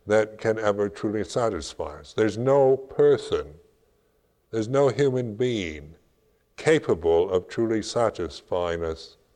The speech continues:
fulfilling all, all our needs, uh, making us happy forever.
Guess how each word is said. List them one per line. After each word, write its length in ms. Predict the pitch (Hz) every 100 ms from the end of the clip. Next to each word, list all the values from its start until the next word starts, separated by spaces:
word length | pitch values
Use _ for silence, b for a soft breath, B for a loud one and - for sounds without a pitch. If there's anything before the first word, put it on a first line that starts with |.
| _ _ _ _ _
fulfilling 540 | 104 92 - 135 127 113
all, 320 | 107 107 107 -
all 240 | 110 110
our 240 | 107 104 107
needs, 640 | 113 107 82 85 _ _ _ _ _ _ _ _ -
uh, 240 | 85 82 92
making 380 | 117 113 113
us 160 | 107 104
happy 360 | 110 101 104 95
forever. 560 | 104 104 98 76 78